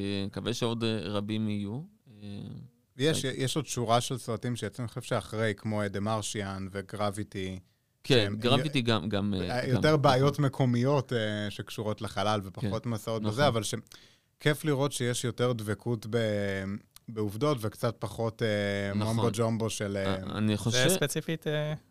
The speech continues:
Speaker 3: The Martian מבוסס על ספר, שם הוא מתאר אפילו
Speaker 2: נכון.
Speaker 3: עוד יותר איך, אה, אפשר לייצר את ה-, את המערכת האקולוגית שהוא יצר שם.
Speaker 1: ובית דיימון גם שם הוא אסטרונאוט נטוש. שימו
Speaker 2: כן.
Speaker 1: לב. <laughs>
Speaker 2: יש פה מגמה.
Speaker 1: יש פה
Speaker 3: מצילים את
Speaker 1: מגמה.
Speaker 3: מאט דיימון מלא.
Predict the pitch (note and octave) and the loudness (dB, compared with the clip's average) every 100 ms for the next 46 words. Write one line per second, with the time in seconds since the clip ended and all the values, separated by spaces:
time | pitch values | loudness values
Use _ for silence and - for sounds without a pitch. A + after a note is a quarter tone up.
0 | - B2+ C3 C3+ D3 B2+ C3+ C#3+ C3+ D#3 | -10 -4 -2 -2 -2 -2 -2 -2 2 2
1 | - G#2 G2+ - - A#2 A#2+ A2+ A#2 - | 0 -6 -6 -10 -4 -2 -2 -2 -4 -2
2 | B2+ A#2+ A2+ C3 B2+ G2+ - B2 D3 D#3+ | 0 0 0 4 4 2 -8 2 2 4
3 | D3 A2 - G#2 F#2+ G2 _ _ _ _ | 4 2 0 -2 -4 -8 _ _ _ _
4 | A2+ D2+ A2+ G#2+ G#2 G2+ - _ _ _ | -6 -4 -4 -4 -4 -8 -12 _ _ _
5 | - - - G#2+ A2 A2+ - - A2+ A2+ | -10 -6 -2 -2 -2 -4 -4 -2 -2 -2
6 | A2+ A2+ G#2+ G#2 A2 A#2 - A#2 G#2+ G#2 | -4 -2 -6 -6 -6 -8 -8 -6 -6 -8
7 | A#2 C3 - A#2+ A#2+ - A2+ - A2 A#2 | -8 -8 -4 -4 -4 -6 -6 -4 -4 -6
8 | - A2+ A#2 A2 C3 D3 D3+ E3 D3+ D3+ | -10 2 4 8 6 8 4 6 4 6
9 | C#3+ G3+ G3 G3 C#3 C#3+ A#2+ A2 A#2 A2 | 6 6 6 6 6 4 2 2 2 2
10 | A2 G#2 G2+ G2+ F#2+ - - - - _ | 2 0 -4 -4 -6 -10 -14 -18 -18 _
11 | - B2+ C3+ C#3 G#2 G2 - C3+ A#2+ - | 2 6 8 8 6 2 0 0 0 6
12 | D#3 - D#3+ C3+ B2 A#2+ B2 B2+ A#2 A2 | 6 8 4 4 2 2 4 4 4 4
13 | B2 C3+ D#3+ D3 C#3+ C3+ D3 D3 C#3 C#3 | 4 4 0 4 6 6 8 8 8 6
14 | D3+ D3+ - D#3+ D#3+ E3 A2+ | 6 4 4 2 4 6 6